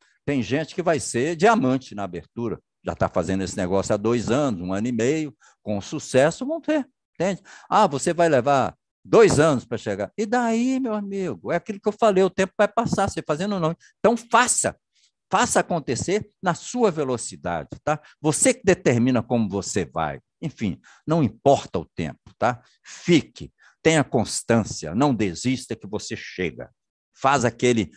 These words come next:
<laughs> mínimo que precisa ser feito, você vai chegar. Pode demorar mais? Pode. E daí?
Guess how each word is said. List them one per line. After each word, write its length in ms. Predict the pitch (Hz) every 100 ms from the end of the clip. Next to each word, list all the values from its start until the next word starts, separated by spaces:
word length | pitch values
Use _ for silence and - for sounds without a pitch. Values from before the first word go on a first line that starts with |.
| _ _
<laughs> 380 | - 151 - _
mínimo 420 | 123 170 160 135 117
que 60 | _
precisa 340 | 123 - 135
ser 240 | 117 113 -
feito, 260 | 135 139 -
você 180 | 277
vai 220 | 196 147 214
chegar. 440 | 269 240 226 285 _ _
Pode 160 | 147 117
demorar 340 | 120 110 110
mais? 200 | 120 175
Pode. 440 | - 370 302 247 _ _
E 80 | 185
daí? 440 | 131 104 85 82